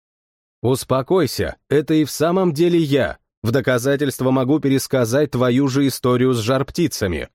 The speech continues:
или как я их поборол. Так что случилось? Надеюсь, ни от чего не отвлек?» Вольха, зря мы его упустили.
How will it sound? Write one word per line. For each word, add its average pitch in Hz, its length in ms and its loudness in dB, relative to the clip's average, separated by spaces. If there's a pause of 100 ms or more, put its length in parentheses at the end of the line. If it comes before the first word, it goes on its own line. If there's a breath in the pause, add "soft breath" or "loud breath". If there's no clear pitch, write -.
(240)
или 190 220 2
как 156 260 -2
я 143 220 2
их 143 100 -2
поборол. 117 640 0 (380)
Так 139 200 -2
что 151 280 -2
случилось? 147 760 0 (200)
Надеюсь, 123 580 0
ни 127 200 2
от 131 120 0
чего 139 320 0
не 147 100 2
отвлек?» 127 540 0 (960)
Вольха, 143 680 0 (200)
зря 131 420 0
мы 165 140 2
его 165 320 2
упустили. 156 760 0